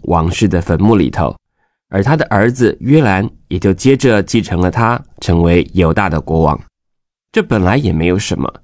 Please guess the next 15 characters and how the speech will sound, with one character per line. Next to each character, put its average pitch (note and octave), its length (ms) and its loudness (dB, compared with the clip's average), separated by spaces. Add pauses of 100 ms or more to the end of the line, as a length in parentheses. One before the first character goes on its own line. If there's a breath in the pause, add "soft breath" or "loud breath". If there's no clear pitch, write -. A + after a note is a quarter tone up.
(400)
可 C#3 100 0
是 F3 120 4
问 G3 260 4
题 A#2+ 160 4
却 C#3 180 0
出 C#3+ 200 2
在 B2+ 340 -2 (140 loud breath)
约 C3 180 2
兰 G2 220 2
当 A2+ 180 0
了 G#2+ 100 0
国 F#2 200 -2
王 G2 180 2
之 C#3+ 160 0
后， C#3+ 400 0